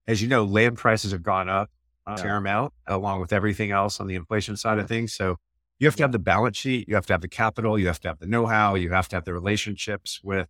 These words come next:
Speaker 1: the regulators. It's, it is not an easy thing to do, but, uh,
Speaker 2: No.
Speaker 1: partner Terry Anderson has been doing things like this for three decades. And, uh,
Speaker 2: Yeah.
Speaker 1: he and, and the rest of our, call it on-ground team of biologists and foresters know what they're doing.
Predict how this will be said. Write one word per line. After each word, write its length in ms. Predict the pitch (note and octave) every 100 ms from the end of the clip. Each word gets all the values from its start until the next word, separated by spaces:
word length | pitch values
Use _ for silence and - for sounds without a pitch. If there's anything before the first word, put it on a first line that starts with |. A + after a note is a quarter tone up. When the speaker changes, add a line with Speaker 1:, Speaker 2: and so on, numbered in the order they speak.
| -
Speaker 1:
the 160 | F2+ E2+
regulators. 680 | G#2 A2 G#2+ G#2 G2 - G2+
It's, 240 | F#2+ - _ _ _ _
it 120 | C#3 C#3+
is 140 | A#2+
not 240 | B2+ D3+
an 160 | D3+ A#2 -
easy 400 | B2+ A#2+ G2 E2+
thing 320 | - E2 E2
to 100 | F2
do, 280 | E2+ E2+ D#2+
but, 240 | F#2 F2 _ -
uh, 160 | F#2+
Speaker 2:
No. 160 | G2+ F#2
Speaker 1:
partner 340 | C3+ B2 G#2+
Terry 360 | F#2 G#2 F#2+ F#2+
Anderson 360 | F#2+ F#2+ - F2+
has 140 | D#2
been 160 | F#2+ D#2+
doing 340 | G2 F2+ F2
things 300 | - F2 E2
like 180 | F2 D#2+
this 220 | F2 E2
for 280 | - E2+ D#2+ - -
three 200 | G#2 F#2
decades. 640 | F2 E2 E2 D#2+ - - _ _ _ -
And, 300 | F#2+ E2+ F2+
uh, 40 | E2+
Speaker 2:
Yeah. 160 | E2+
Speaker 1:
he 220 | A#2 A2+ G#2+
and, 260 | F2+ F2+ -
and 160 | F#2+
the 80 | F2+
rest 280 | G2+ G#2 -
of 100 | F#2
our, 300 | F#2 F2 E2+ _ _
call 180 | - F#2
it 80 | -
on-ground 640 | G#2 G#2 G2 G2 F#2 F2
team 280 | - G#2 G2
of 80 | E2
biologists 540 | F2+ F2+ F2 E2+ -
and 120 | E2
foresters 560 | - G2 F2+ - F2 D#2
know 120 | F2+
what 160 | F2 D#2
they're 100 | D#2
doing. 280 | D#2+ D2+